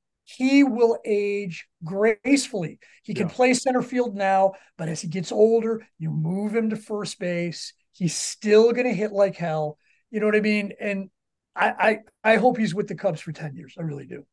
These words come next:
Speaker 2: I do
Speaker 1: Yeah.
Speaker 2: too. I do too. It'll be very interesting off season for the Cubs, because if they don't really show a,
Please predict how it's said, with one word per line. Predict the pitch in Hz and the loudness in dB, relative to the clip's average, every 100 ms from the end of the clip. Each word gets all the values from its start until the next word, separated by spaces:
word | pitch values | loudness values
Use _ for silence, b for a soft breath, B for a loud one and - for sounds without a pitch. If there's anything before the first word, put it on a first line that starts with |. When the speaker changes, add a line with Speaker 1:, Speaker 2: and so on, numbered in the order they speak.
| - | -8
Speaker 2:
I | 143 | -6
do | 147 | -4
Speaker 1:
Yeah. | 156 | -4
Speaker 2:
too. | 147 110 _ _ | -6 -10 _ _
I | 110 | -14
do | 131 123 | -10 -10
too. | - 104 - _ _ | -12 -18 -20 _ _
It'll | 123 | -4
be | 123 123 | -2 2
very | 135 135 | 4 4
interesting | 139 135 - 127 | 2 -4 -4 -2
off | 120 143 135 | 2 2 2
season | 180 196 165 | 0 2 0
for | 123 | -2
the | 113 | -8
Cubs, | - 123 117 | -2 -2 -2
because | 123 120 127 117 B B B | -6 -2 -2 -2 B B B
if | 131 | 0
they | 156 | 6
don't | 240 247 | 6 6
really | 247 | 4
show | 190 - 202 | 4 4 4
a, | 170 | 4